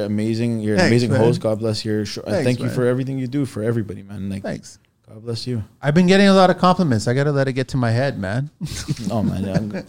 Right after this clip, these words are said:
Speaker 1: you're honestly a legend in the construction industry.
Speaker 2: I wouldn't say that, Mo.
Speaker 1: No, you are, man.
Speaker 2: I'm
Speaker 1: Come
Speaker 2: just a
Speaker 1: on.
Speaker 2: shit disturber. That's all I
Speaker 1: No,
Speaker 2: am,
Speaker 1: you're not a
Speaker 2: man.
Speaker 1: shit
Speaker 2: I'm
Speaker 1: disturber,
Speaker 2: a
Speaker 1: man.
Speaker 2: shit disturber. Mo from M S seven Construction. You call yourself the director, huh?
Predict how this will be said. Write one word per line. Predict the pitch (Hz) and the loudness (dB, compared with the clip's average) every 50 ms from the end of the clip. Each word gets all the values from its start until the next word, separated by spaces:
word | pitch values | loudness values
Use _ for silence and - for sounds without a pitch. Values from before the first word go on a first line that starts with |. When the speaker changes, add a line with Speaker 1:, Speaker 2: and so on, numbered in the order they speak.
| 117 | -8
Speaker 1:
you're | 117 113 117 120 120 117 - - | -4 -2 0 0 0 0 -2 -4
honestly | 120 127 131 127 127 - 123 | -4 -2 -2 -2 -2 -2 -4
a | 117 | -2
legend | 113 120 117 113 117 120 | -2 -4 -4 -4 -4 -4
in | 117 117 | -4 -4
the | 113 110 | -6 -6
construction | - 113 104 - 123 113 110 - 107 107 107 | -6 -8 -6 -6 -6 -6 -6 -8 -8 -8 -8
industry. | 104 98 - - - - - - _ | -8 -10 -12 -16 -18 -20 -20 -16 _
Speaker 2:
I | - 170 190 214 | 2 4 6 8
wouldn't | 226 220 208 190 170 143 | 8 8 8 8 6 4
say | 117 - 143 123 110 104 | 4 4 4 6 6 6
that, | 98 107 117 117 101 78 69 | 6 4 4 2 2 0 -4
Mo. | 71 78 76 73 76 85 95 101 - | -8 -10 -10 -8 -8 -8 -8 -10 -8
Speaker 1:
No, | 123 120 | -8 -6
you | 104 98 98 107 107 | -4 -4 -2 -2 -2
are, | 98 92 | -2 -2
man. | 95 95 95 | -4 -4 0
Speaker 2:
I'm | 135 147 151 | 2 2 2
Speaker 1:
Come | 151 139 | 4 2
Speaker 2:
just | 147 147 - - | 2 2 2 0
a | 135 | 0
Speaker 1:
on. | 110 | -2
Speaker 2:
shit | - - - 165 160 165 | -2 -2 -2 -2 -2 -2
disturber. | - 131 110 - - 98 85 80 82 90 | -4 -6 -6 -6 -6 -8 -8 -6 -6 -4
That's | 98 113 120 - - | -4 -4 -4 -4 -4
all | 85 87 90 98 | -4 -2 -2 -2
I | 101 104 | 0 0
Speaker 1:
No, | 156 156 - | 0 0 0
Speaker 2:
am, | 117 | -2
Speaker 1:
you're | 127 135 | -2 0
not | 135 123 110 101 | 0 0 0 0
a | 98 | -2
Speaker 2:
man. | 90 | -4
Speaker 1:
shit | 82 - - 92 | -4 -6 -6 -8
Speaker 2:
I'm | 98 117 | -8 -8
Speaker 1:
disturber, | - - 113 117 110 107 | -8 -6 -4 -4 -4 -2
Speaker 2:
a | |
Speaker 1:
man. | 104 110 110 110 | -2 -2 -2 -4
Speaker 2:
shit | 110 107 156 - - | -4 -6 -8 -10 -10
disturber. | - 104 - - - - 101 87 82 80 82 82 80 78 - - - - - - _ _ - | -12 -12 -10 -12 -10 -10 -8 -8 -8 -8 -8 -10 -10 -10 -12 -14 -20 -20 -20 -20 _ _ 0
Mo | 123 135 156 175 175 160 | 4 6 8 10 10 8
from | 165 180 175 160 160 | 8 6 6 6 6
M | 165 165 175 175 | 6 6 6 6
S | 175 170 165 - - | 6 6 4 2 0
seven | - - 185 180 185 180 165 175 170 156 135 - | 0 4 4 6 6 6 6 6 6 6 4 2
Construction. | - 135 - - - 175 165 170 165 - - - 156 139 135 123 117 113 113 | 0 -4 -4 -2 0 2 4 4 2 0 0 0 2 2 4 2 2 0 -2
You | 110 117 | -4 -4
call | 110 - 143 | -2 0 0
yourself | 135 120 - 131 110 | 0 0 0 -2 -4
the | 107 95 | -4 -6
director, | - 113 135 175 - - 87 85 95 | -4 -4 -4 -4 -6 -8 -10 -8 -6
huh? | 165 | -8